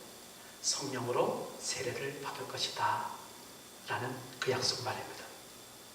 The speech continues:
지금까지 이 약속이 "하나님 앞에 내가 한 번도 들은 적 없어" 라고 그렇게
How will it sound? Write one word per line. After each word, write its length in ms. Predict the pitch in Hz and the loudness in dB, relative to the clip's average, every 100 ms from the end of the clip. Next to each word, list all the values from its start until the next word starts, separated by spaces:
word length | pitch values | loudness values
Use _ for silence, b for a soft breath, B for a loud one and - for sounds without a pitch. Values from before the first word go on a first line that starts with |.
| - - - - - - - - - - - - - - B B B - | -14 -16 -16 -16 -16 -16 -16 -16 -16 -16 -16 -16 -16 -10 B B B 2
지금까지 640 | 170 165 170 160 156 147 156 | 4 8 10 10 10 8 10
이 60 | |
약속이 800 | 160 - 160 135 135 135 - - - | 10 10 8 10 12 12 10 0 2
"하나님 360 | 160 156 156 | 6 6 8
앞에 260 | 139 135 131 | 6 8 8
내가 220 | 127 131 | 8 6
한 200 | - 135 | 6 4
번도 360 | 151 147 135 135 | 4 10 10 10
들은 200 | - 147 | 6 4
적 140 | 127 | 4
없어" 440 | 123 - 165 135 | 4 10 12 12
라고 640 | - 135 - - - - - - | 12 12 12 12 12 6 0 -4
그렇게 640 | - 147 139 131 131 131 | 0 6 10 10 8 4